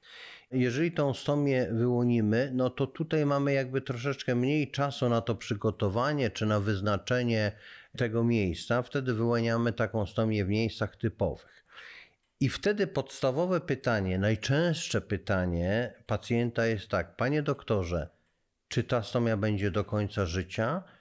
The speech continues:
Czy ja mam szansę na to, żeby, e, tą stomię kiedyś zlikwidować i odtworzyć ciągłość przodu pokarmowego?", ale o tym porozmawiamy,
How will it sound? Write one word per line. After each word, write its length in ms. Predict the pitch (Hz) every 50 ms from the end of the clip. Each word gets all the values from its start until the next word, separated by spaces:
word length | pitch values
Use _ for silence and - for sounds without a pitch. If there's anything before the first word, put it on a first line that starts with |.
| _ _
Czy 140 | - - 117
ja 120 | 113 117 117
mam 240 | 123 131 131 123
szansę 500 | - - 123 113 113 113 110 - - 123
na 220 | 113 107 101 101 98
to, 320 | - - 107 107 107 107 - - - - - - -
żeby, 760 | 95 90 101 117 110 101 98 107 107 107 107 104 107 - - _ _ -
e, 260 | 95 101 101 98 95
tą 300 | - - 113 110 110 104
stomię 480 | - - - 110 101 98 101 98 92
kiedyś 360 | 87 - 101 87 95 98 87 90
zlikwidować 1000 | 92 101 92 - - 104 90 98 101 98 92 101 98 98 - - - - - -
i 320 | 107 101 98 98 98 - - - _ -
odtworzyć 680 | - 117 - - - - - 123 98 98 113 104 - -
ciągłość 420 | - - 120 113 107 95 98 95 -
przodu 240 | - 117 107 107 101
pokarmowego?", 720 | 117 110 - 120 120 123 127 135 143 190 247 254 247 220
ale 140 | 202 196 196
o 80 | 208
tym 220 | 196 - 202 190 180 - - - - - -
porozmawiamy, 760 | - 151 147 139 131 143 135 120 131 123 123 120 120 117 113